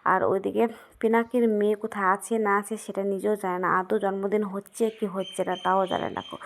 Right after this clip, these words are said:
এসব বলে। তখন কেক কাটা হয়ে গেলে সবাই আনন্দ করে খাওয়ার পরে বানি চলে যায় রান্নাঘরে সবার জন্য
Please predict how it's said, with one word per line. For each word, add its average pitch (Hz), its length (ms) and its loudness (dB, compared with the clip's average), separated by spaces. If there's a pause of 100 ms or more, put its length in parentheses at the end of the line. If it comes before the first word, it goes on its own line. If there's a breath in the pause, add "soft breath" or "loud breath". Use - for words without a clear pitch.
(320 loud breath)
এসব 202 360 0
বলে। - 200 2 (300 loud breath)
তখন 226 320 -2
কেক 202 200 0
কাটা 202 260 2
হয়ে 196 300 0
গেলে 202 220 2
সবাই 196 360 0
আনন্দ 190 400 0
করে 208 240 -4
খাওয়ার 190 360 2
পরে 196 240 0 (360)
বানি 185 240 2 (100)
চলে 190 240 0
যায় 214 160 4
রান্নাঘরে 190 540 2
সবার 185 320 0
জন্য 208 160 -2